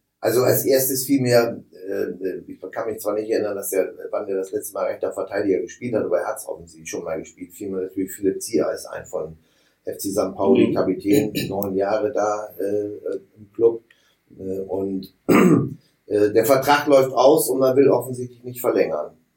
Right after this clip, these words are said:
Speaker 1: ne, von Sankt Pauli Seite aus. Ähm,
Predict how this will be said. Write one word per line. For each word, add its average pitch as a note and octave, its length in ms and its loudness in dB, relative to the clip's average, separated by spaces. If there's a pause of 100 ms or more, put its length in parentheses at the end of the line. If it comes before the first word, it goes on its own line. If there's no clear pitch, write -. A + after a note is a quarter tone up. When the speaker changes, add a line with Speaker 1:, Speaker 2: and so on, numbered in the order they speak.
(120)
Speaker 1:
ne, F2+ 340 -10
von F2 180 -6
Sankt E2 220 -6
Pauli D#2+ 240 -2
Seite D2 300 -4
aus. D2+ 360 -2 (420)
Ähm, G2 880 -6